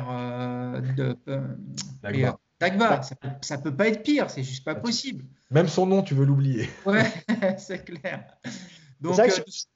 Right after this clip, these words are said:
Speaker 3: sur Pembele, on l'a, on, on l'a vu, tu l'as rappelé, Nico, euh, il avait fait plutôt des bons matchs. C'est un, c'est un jeune joueur qu'on, dont on disait qu'il n'avait pas froid aux yeux parce qu'il, sur son côté droit, il provoquait, il essayait de, de, de prendre son couloir, il arrivait régulièrement à centrer, parfois même à dribbler et, et pénétrer dans la surface avec des, quelques passes en retrait intéressantes.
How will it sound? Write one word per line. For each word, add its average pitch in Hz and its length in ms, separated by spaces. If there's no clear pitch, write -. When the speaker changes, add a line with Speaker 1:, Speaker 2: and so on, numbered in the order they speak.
Speaker 3:
sur 170 140
Pembele, 180 360
on 226 60
l'a, 165 180
on, 135 220
on 151 80
l'a 151 160
vu, 185 160
tu - 140
l'as 127 80
rappelé, 131 300
Nico, 147 380
euh, 123 100
il 117 100
avait 120 100
fait 123 120
plutôt 139 180
des 123 100
bons 123 140
matchs. 214 280
C'est - 120
un, 165 180
c'est - 140
un 175 80
jeune 190 180
joueur 214 260
qu'on, 147 180
dont 147 300
on 170 80
disait 160 260
qu'il 165 140
n'avait 139 180
pas 156 140
froid - 200
aux 170 80
yeux 254 180
parce - 140
qu'il, 139 260
sur - 140
son 170 120
côté 180 240
droit, 170 240
il 156 180
provoquait, 165 600
il 170 60
essayait 156 280
de, 135 240
de, 127 200
de 123 100
prendre 147 240
son 139 100
couloir, 185 480
il 165 120
arrivait 135 280
régulièrement 147 500
à 139 60
centrer, 151 400
parfois 165 300
même 190 160
à 160 80
dribbler 151 480
et, 147 640
et 139 40
pénétrer 151 320
dans 147 100
la 131 60
surface 202 440
avec 127 120
des, 135 100
quelques 139 260
passes 143 220
en 131 80
retrait 135 220
intéressantes. 165 540